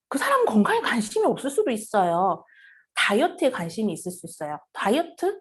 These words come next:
당연히 건강이지. 어, 나는요, 몸신이 되고 싶어요. 어, 나 뚱뚱하면서 몸신이 되고 싶어요 하는 사람들, 저, 저, 저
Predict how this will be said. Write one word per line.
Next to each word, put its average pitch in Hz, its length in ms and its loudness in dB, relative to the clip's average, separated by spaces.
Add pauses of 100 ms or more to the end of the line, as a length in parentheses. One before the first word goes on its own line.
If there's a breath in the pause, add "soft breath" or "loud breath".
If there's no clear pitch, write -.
당연히 349 480 2
건강이지. 180 1120 -2 (380 soft breath)
어, 285 60 -2
나는요, 269 560 0
몸신이 285 580 -2
되고 180 280 -8
싶어요. 160 520 -8 (380 loud breath)
어, 233 120 -2
나 269 180 -4
뚱뚱하면서 302 680 -2
몸신이 254 560 -6
되고 196 280 -6
싶어요 240 400 -8
하는 226 280 -6
사람들, 202 680 -4
저, 180 240 -8
저, 165 260 -6
저 - 140 -8